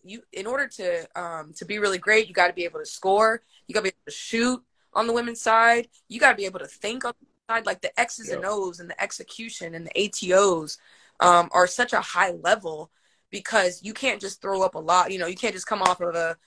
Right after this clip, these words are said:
Speaker 1: of a screen, you got somebody come off a back pick and just throw a lob and the guy dunks it, right? It's like, you can't do that in the W N B A. Well, you can, we throw lobs too, but, like, and we actually have more women, more young women dunking now, but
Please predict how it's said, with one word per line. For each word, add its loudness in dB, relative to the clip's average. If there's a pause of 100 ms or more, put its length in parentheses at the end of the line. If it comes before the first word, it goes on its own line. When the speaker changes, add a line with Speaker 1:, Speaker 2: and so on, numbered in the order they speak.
(140)
Speaker 1:
of -4
a -4
screen, -4
you -14
got 2
somebody -4
come -8
off -6
a -10
back 2
pick -6
and -16
just -14
throw 4
a 0
lob 0
and -14
the -18
guy 0
dunks -4
it, -16
right? -4
It's -12
like, -4
you -16
can't -6
do -4
that 6
in -18
the -10
W -14
N -14
B -6
A. 2 (200)
Well, 6
you 0
can, 6
we 0
throw 2
lobs -6
too, -8
but, -2
like, 0 (260)
and -4
we 4
actually 2
have -4
more -2
women, -10 (200)
more 0
young 0
women -8
dunking -4
now, 4
but -2